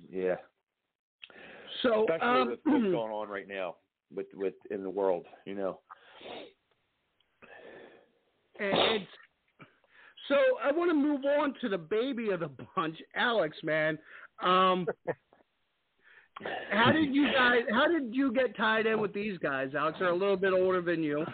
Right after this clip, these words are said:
Speaker 2: but, uh, dude, I gotta say, I've seen your, I've, I've been to your show a bunch of times, and Alex, you're, you're dead on every time I see it, man. Yeah, you, you're great on guitar.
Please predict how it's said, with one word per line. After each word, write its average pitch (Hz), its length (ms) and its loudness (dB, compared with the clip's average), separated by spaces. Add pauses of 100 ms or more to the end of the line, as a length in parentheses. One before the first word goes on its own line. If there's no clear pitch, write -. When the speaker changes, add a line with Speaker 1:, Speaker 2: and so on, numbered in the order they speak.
(580)
Speaker 2:
but, - 220 6 (800)
uh, 214 340 -8 (680)
dude, 254 200 4
I 208 120 4
gotta 233 240 2 (100)
say, 240 120 0
I've 180 200 0 (120)
seen 240 220 -4
your, 220 280 -2
I've, 190 160 -2 (160)
I've 180 220 -2
been 214 180 0
to 214 80 -4
your 202 180 -2 (100)
show 185 400 2
a - 540 -10
bunch 202 220 2
of 143 120 -10
times, 135 340 -4 (480)
and 175 180 2
Alex, 202 300 4
you're, 180 300 2
you're 170 320 -2 (220)
dead 196 180 4
on 180 280 4
every 151 200 -2
time 147 240 -2
I 135 80 0 (140)
see 151 60 -4
it, 131 220 -2
man. 120 280 -8
Yeah, 135 100 -2
you, 143 140 -2
you're 147 280 -4 (480)
great 180 540 2
on 175 160 4
guitar. 123 440 -4